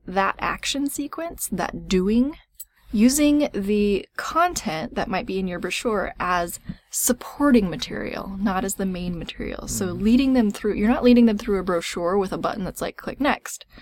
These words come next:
Speaker 1: It's a lot more interactive than that. For example, what is something that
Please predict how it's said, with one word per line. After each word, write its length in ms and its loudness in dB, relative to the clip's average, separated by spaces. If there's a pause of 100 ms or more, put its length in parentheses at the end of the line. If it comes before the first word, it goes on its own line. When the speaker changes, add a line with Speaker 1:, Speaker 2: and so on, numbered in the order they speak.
(320)
Speaker 1:
It's 460 -4 (180)
a 80 0
lot 340 6
more 340 2
interactive 760 -8 (540)
than 360 -2
that. 380 -8 (200)
For 280 0
example, 580 -6 (380)
what 240 6
is 120 12
something 420 4
that 360 -2